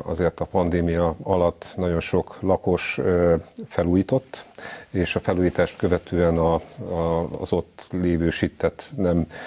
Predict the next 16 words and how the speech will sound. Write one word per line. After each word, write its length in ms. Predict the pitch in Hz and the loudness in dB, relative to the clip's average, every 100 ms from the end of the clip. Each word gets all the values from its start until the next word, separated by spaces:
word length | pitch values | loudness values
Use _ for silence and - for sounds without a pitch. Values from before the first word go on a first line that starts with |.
| - - | -16 -8
rendszer 440 | 90 87 - 85 | -2 -2 0 -2
szinten, 520 | - 85 80 90 82 | -2 -4 -2 0 0
törvényesen, 800 | - 87 82 82 82 - 85 82 | 2 0 2 0 0 -2 -2 -2
ö, 180 | 82 85 | 0 0
elszállította, 800 | 80 90 - 98 90 - - 87 | 2 0 -2 -4 -4 -6 -4 -2
hanem 220 | 85 80 | -2 -2
megpróbálta, 640 | 78 - 82 82 80 - 87 - - - | -4 -8 -6 -4 -4 -4 -8 -10 -20 -14
ö, 100 | - 80 80 | -8 -6 -4
adott 260 | 82 78 - | -4 -6 -6
esetben 360 | - 80 80 | -6 -2 -2
kivinni, 400 | 78 101 101 101 | -2 0 2 4
illetőleg 580 | 101 - 98 - 95 87 | 2 2 0 2 0 0
az 80 | 87 | 0
önkormányzat 640 | 90 85 87 82 82 - | -2 0 0 0 0 0
területén 520 | - 87 85 82 - 85 | 0 0 2 0 0 -2
intézményeinél, 920 | 82 87 92 85 80 80 85 85 | -2 -2 -2 -2 -2 -2 -2 -2